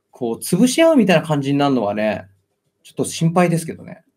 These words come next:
ね、例えば、南野使いませんってなって、四三三継続ですって言って、で、今、四三一二のトップ下とかフォワードとかやってるから、久保じゃワントップ使ってみようってなるかもしれないです。な-、なるかもしれないじゃないですか。で、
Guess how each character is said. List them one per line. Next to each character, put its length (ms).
ね、 160
例 220
え 40
ば、 140
南 340
野 120
使 220
い 60
ま 140
せ 140
ん 60
っ 20
て 80
な 100
っ 60
て、 80
四 180
三 180
三 160
継 200
続 160
で 100
す 80
っ 20
て 80
言 80
っ 40
て、 360
で、 100
今、 220
四 220
三 160
一 100
二 100
の 80
ト 120
ッ 20
プ 160
下 160
と 80
か 100
フ 140
ォ 60
ワ 40
ー 40
ド 100
と 60
か 80
や 40
っ 40
て 80
る 80
か 80
ら、 160
久 180
保 80
じ 80
ゃ 60
ワ 140
ン 60
ト 120
ッ 20
プ 100
使 160
っ 60
て 80
み 80
よ 60
う 40
っ 20
て 100
な 100
る 80
か 60
も 80
し 100
れ 40
な 60
い 40
で 60
す。 120
な-、 240
な 120
る 80
か 100
も 80
し 60
れ 80
な 80
い 40
じ 60
ゃ 40
な 0
い 0
で 20
す 60
か。 140
で、 360